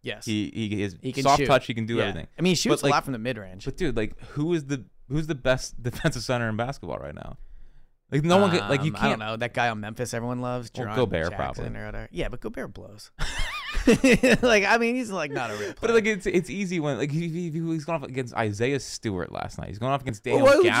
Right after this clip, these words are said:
Speaker 2: Gafford.
Speaker 1: th-, this is, like, the whole, like, M J played against trash too.
Speaker 2: No, but, but M J's,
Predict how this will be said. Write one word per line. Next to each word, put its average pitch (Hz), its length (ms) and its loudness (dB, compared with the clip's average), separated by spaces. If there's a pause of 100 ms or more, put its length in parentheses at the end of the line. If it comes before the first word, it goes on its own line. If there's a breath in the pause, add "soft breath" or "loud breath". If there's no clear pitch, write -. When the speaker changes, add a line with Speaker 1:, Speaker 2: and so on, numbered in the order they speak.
(140)
Speaker 2:
Gafford. - 120 -6
Speaker 1:
th-, 220 140 6
this 233 220 0
is, 220 180 -2
like, 180 340 0 (160)
the 143 160 0
whole, 147 380 4
like, 127 180 -6 (240)
M 190 180 6
J 214 160 6
played 131 260 0
against 117 320 -8
trash 113 360 -4
too. 156 240 -2
Speaker 2:
No, 254 100 -2
but, 139 220 -2
but 160 160 -2
M 185 160 -2
J's, 175 320 0